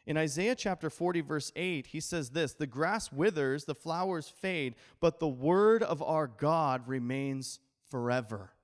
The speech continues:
Jesus is equating his word with the word of the Father. In fact, we could go to John chapter one and say, actually, he is the word.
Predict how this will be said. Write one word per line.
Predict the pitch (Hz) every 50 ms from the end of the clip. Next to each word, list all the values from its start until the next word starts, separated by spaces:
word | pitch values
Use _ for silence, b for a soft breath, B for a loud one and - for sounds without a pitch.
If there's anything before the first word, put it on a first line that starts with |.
| _ _ _ _ _ _ _ _ _ _ _ _ _ _ _ _ _ _ _ _ _ _ _ _
Jesus | - 117 151 175 185 165 190 175 - 170
is | 151 143
equating | 160 - - - 180 170 160 170 151
his | 131 160 170 175 147
word | 135 113 113 107 98 104 104 _ _ _ _ _ _ _ _ _ _ _ _ _ _ _ _ _
with | - 127
the | - 131
word | 113 123 131 131
of | 127 120
the | 120
Father. | - - 131 127 123 117 107 95 98 - _ _ _ _ _ _ _ _ _ _ _
In | - 127
fact, | - - 139 135 131 - -
we | 139
could | 127 - 120 120
go | 120 117
to | 113
John | 107 117 113 110 104
chapter | - 113 107 - - 113
one | 107 104 104
and | 101 101
say, | - - 101
actually, | 98 101 101 - - 98
he | 101 104 101
is | 98 95 -
the | 90
word. | 90 85 85 87 - -